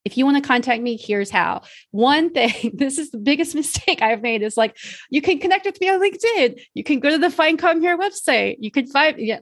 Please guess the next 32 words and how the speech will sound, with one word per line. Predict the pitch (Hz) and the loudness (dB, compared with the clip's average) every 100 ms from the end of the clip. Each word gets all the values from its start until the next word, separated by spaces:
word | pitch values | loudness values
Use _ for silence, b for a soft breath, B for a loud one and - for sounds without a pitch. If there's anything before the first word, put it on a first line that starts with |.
| - | -6
like, | 233 - | -6 0
don't | 262 277 277 - | 2 2 0 -2
give | 277 269 | -2 -2
people | 269 247 226 214 214 | -4 -6 -2 -2 0
lots | 214 220 233 | 2 2 2
of | 247 214 | -2 -2
ways, | 208 208 208 202 | 0 0 0 -2
'cause | 226 202 | -4 0
then | 220 226 | 0 2
they'll | 226 | 0
forget. | - 226 202 185 - | -2 0 2 2 0
But | 208 | -8
if | 202 | -6
you | 196 | -2
give | 220 | 0
them | 220 226 | 0 2
one | 311 339 330 | 2 2 0
thing | 233 208 202 - _ - | 0 0 -2 -8 _ -8
to | 254 | -2
do, | 277 240 202 202 | 2 2 2 -4
one | 190 226 | -2 -4
action | - 208 214 - 202 | -2 -4 -4 -6 -8
to | 190 | -8
take, | 220 196 - - B B B | -6 -6 -8 -14 B B B
uh, | 220 214 - | 2 4 4
and | 240 | 2
typically | 339 - 277 233 | 2 0 0 2
I've | 226 254 | 2 2
even | 294 262 | -2 -4
switched | 254 240 226 - | -6 -6 -6 -6
it | 214 - | -8 -6
from | 208 196 196 190 | -4 -2 -4 -6